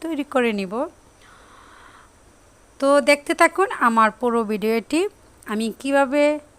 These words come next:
সুন্দর করে রুটি বানিয়েছি এবং ফ্রোজেন করেছি। তো এইখানে আমি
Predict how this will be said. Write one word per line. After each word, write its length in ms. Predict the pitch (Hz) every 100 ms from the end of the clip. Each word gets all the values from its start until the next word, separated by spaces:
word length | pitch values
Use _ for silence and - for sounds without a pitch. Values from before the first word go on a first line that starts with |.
| _ -
সুন্দর 420 | - 247 240 247
করে 280 | 247 254 262 277
রুটি 240 | 247 -
বানিয়েছি 520 | 220 214 226 254 254 -
এবং 300 | - 269 302 294
ফ্রোজেন 380 | - 254 247 262
করেছি। 580 | 247 226 208 196 - 254 339 392 _ _ _ _ _ _ _ _ _ _ _ _ - - - -
তো 100 | -
এইখানে 420 | 269 269 269 277 302
আমি 320 | 311 254 277